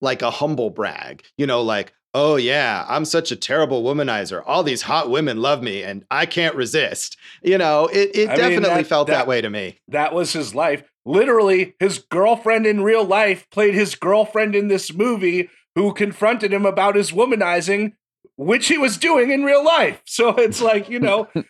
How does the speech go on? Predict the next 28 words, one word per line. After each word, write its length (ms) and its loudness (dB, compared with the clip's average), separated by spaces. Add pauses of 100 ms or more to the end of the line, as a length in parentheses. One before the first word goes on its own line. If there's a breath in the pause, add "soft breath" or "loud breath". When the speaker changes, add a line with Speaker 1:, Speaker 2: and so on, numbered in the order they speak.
(140)
Speaker 2:
I, 160 2
I 140 2
think 180 -2
it 60 -2
was 220 0
super 320 -2
honest 420 0
in 80 0
that 200 0
regard 460 -2
there, 220 -6
Josh. 440 -6
So, 340 -2 (300)
I 80 2
mean, 500 0
that's 260 0
what 160 0
it 100 -2
is. 260 -2
It's, 220 -6 (100)
I 100 0
mean, 180 -2 (260)
what's 340 -2
rumors? 540 -2
What's, 240 -4 (140)
what's 340 -6
the, 260 -4
um, 360 -2